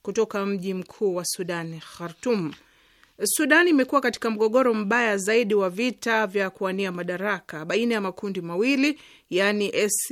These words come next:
A F na R S F, tangu katikati ya Aprili mwaka elfu mbili na ishirini na tatu. Kwingineko, Umoja wa Mataifa umesema watu wapatao laki mbili elfu thelathini wamekimbia ghasia mashariki mwa Jamhuri ya Kidemokrasia ya Kongo tangu kuanza mwaka huu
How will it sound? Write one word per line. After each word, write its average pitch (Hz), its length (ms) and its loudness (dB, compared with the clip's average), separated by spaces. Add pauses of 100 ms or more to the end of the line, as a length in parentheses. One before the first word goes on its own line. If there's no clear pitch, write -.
A 202 240 2
F 277 260 2
na 226 180 0
R 196 160 0
S 175 260 -4
F, 240 340 0
tangu 196 300 -4
katikati 170 760 -10 (400)
ya 175 360 -6
Aprili 165 460 -6
mwaka 165 320 -10
elfu 160 260 -14
mbili 175 400 -4 (360)
na 180 120 -10
ishirini 165 520 -8
na 160 120 -12
tatu. 156 720 -10 (2500)
Kwingineko, 339 440 4
Umoja 320 240 2
wa 294 40 4
Mataifa 269 420 2
umesema 262 800 2
watu 240 260 -2
wapatao 247 540 -2
laki 214 240 -2
mbili 226 260 0
elfu 220 260 -2
thelathini 196 720 0
wamekimbia 220 640 0
ghasia 254 440 -2
mashariki 214 520 -4
mwa 202 120 -4
Jamhuri 202 500 -2
ya 190 60 -4
Kidemokrasia 185 720 -6
ya 175 80 -4
Kongo 165 560 -8
tangu 202 320 -8
kuanza 202 360 -4
mwaka 190 260 -10
huu 202 380 -2